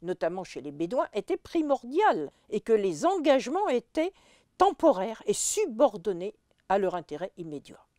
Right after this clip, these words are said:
Mais rappelle-toi aussi que lorsque la société change, le sens des mots change. Jusqu'à la fin des Omeyyades en sept cent cinquante, les non-arabes ne pouvaient pas rejoindre l'alliance d'Allah s'ils ne parvenaient pas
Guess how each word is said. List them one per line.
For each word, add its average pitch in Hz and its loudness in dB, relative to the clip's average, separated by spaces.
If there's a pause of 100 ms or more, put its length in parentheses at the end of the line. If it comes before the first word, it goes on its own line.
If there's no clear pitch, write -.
(120)
Mais 226 4
rappelle-toi 370 0
aussi - -8 (840)
que 294 2
lorsque 277 2
la 226 6
société - -10
change, 381 -6
le 139 -10
sens 302 -8
des 147 -8
mots 254 -6 (100)
change. - -12 (340)
Jusqu'à 277 2
la 302 4
fin 381 -2
des 262 -2
Omeyyades 285 0
en 202 -4
sept - -8
cent 247 -6
cinquante, - -16
les 165 -2
non-arabes 233 2
ne 185 -4
pouvaient 330 -2
pas 214 2
rejoindre 190 -4 (160)
l'alliance 180 2
d'Allah 240 0 (460)
s'ils 302 0
ne 254 0
parvenaient 190 2
pas - 2